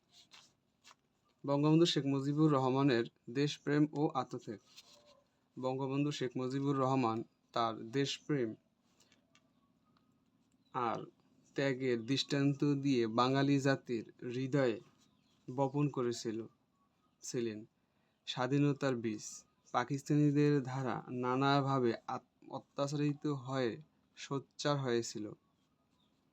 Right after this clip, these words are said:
তাদের বিরুদ্ধে সাধারণ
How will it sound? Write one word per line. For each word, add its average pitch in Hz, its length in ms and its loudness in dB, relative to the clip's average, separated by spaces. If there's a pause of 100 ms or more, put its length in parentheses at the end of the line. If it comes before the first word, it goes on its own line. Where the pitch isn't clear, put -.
(540)
তাদের 127 280 0 (140)
বিরুদ্ধে 120 420 -6 (560)
সাধারণ 139 520 2